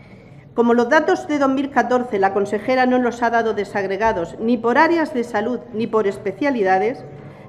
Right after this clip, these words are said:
tenemos que acogernos a los datos a dos mil trece.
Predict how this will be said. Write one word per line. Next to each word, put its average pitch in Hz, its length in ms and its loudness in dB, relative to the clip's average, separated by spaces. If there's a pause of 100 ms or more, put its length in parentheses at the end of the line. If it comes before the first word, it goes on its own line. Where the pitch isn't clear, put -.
tenemos 311 400 6
que - 140 2
acogernos 320 720 2
a 247 40 4
los 226 160 2
datos 294 440 0
a 240 60 2
dos 214 120 0
mil 226 220 -2
trece. 147 440 -6